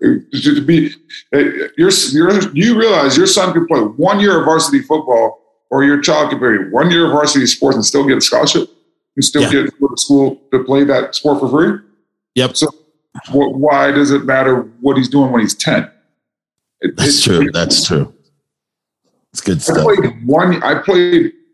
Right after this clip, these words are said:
Speaker 1: I played one year of, of high school football in South Florida. I moved to South Florida after my sophomore year. I was academically ineligible my junior year and had to fix my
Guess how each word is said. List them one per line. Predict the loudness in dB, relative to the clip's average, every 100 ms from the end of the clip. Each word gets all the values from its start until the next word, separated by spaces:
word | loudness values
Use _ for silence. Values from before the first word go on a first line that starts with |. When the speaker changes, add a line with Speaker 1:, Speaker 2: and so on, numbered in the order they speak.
| -4
Speaker 1:
I | -4
played | 0 0 0 -2 -8
one | -6 0 0 2
year | 2 2 0 -2 -4
of, | -4 -6 _
of | 0 0 -4
high | -4 0
school | 0 0 -2
football | 0 -2 0 0 0 -6 _ -4
in | 0 0 -2 _ _
South | -4 0 0 -2
Florida. | 0 0 0 -2
I | -2
moved | 2 2 0
to | -2
South | 0 0 -2 -2
Florida | 0 2 0 -2 -16 -10 -4
after | -4 0
my | 0 0
sophomore | 0 0 -2 0 2
year. | 2 0 -2 -2
I |
was | -2 0
academically | -2 -2 0 0 0 0 0 0
ineligible | 0 0 -2 -4 0 2 2 2 2 0 -2 -16 _ _
my | -2 -2 -2
junior | 0 2 2 2
year | 2 2 2 0 -2
and | -2
had | 0 0 -2
to | -4 -2
fix | -2 0 0
my | -2